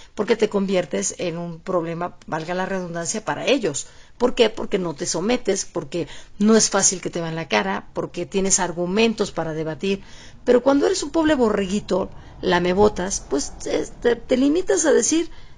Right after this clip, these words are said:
la frase célebre de Ivette Hernández, Viborilda, "Sí, su majestad, ¿cómo no?". Es lo que te limitas a decir. Excelente respuesta de Salinas Pliego,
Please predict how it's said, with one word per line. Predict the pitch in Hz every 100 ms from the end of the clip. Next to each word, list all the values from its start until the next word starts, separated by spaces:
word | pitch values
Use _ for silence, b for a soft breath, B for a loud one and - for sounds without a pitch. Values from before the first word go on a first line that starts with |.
| b
la | 226 226
frase | 269 277 277
célebre | 247 247 240 226 220
de | 196 190 180 175
Ivette | 175 190 190
Hernández, | 175 196 202 190 196 - -
Viborilda, | 180 170 160 185 196 202 202 b b b
"Sí, | - - 370
su | 359 381
majestad, | 320 277 269 - 294 302 - - -
¿cómo | 339 370 415 440 453 453
no?". | 302 247 226 b b b -
Es | 254
lo | 247
que | 208
te | 180
limitas | 170 156 151 156
a |
decir. | 135 131 - b b b b -
Excelente | 247 - - 262 294 285 302
respuesta | 240 208 226 214 220 - - -
de | - 170 170
Salinas | - 185 196 190
Pliego, | 190 175 226